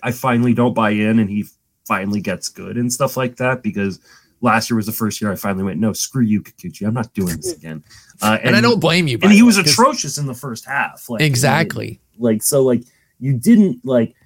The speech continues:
Speaker 1: it didn't kill you by not drafting him. Like, he was still fine at the end of the year, but, like, the first half was atrocious, and most people who drafted him dropped him. Um, so, like, he was a waiver wire,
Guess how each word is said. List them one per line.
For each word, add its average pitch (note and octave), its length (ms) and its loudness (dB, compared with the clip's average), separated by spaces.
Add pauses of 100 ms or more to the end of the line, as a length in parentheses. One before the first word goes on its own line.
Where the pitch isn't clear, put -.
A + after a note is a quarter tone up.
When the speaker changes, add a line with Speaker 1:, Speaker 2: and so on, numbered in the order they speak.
(160)
Speaker 1:
it D#3 80 2
didn't F#3+ 280 4
kill D3 320 4
you G2+ 220 0
by G2 160 -8
not F#2+ 160 -10
drafting G2+ 500 -4
him. F#2 140 -20 (140)
Like, F2+ 180 -20
he C#3 100 -6
was C#3+ 140 0
still - 180 0
fine B2 380 0
at A2 60 0
the A2+ 100 0
end G#2 100 0
of F2+ 60 -10
the F#2 60 -10
year, A2 400 -2
but, A2 120 -2
like, G#2 120 -4
the - 80 -6
first D3 260 -6
half B2 200 0
was G2+ 100 -10
atrocious, A#2+ 640 -4
and A2+ 140 0
most D3+ 300 4
people A2 200 -6
who G2+ 60 -6
drafted A2+ 380 -4
him D2 80 -18
dropped F2+ 380 -10
him. - 80 -20 (540)
Um, G2 440 0
so, G#2+ 240 -2
like, F#2 140 -2
he E3+ 140 0
was D#3 140 2
a A2+ 40 4
waiver G#2+ 320 2
wire, F2+ 340 -4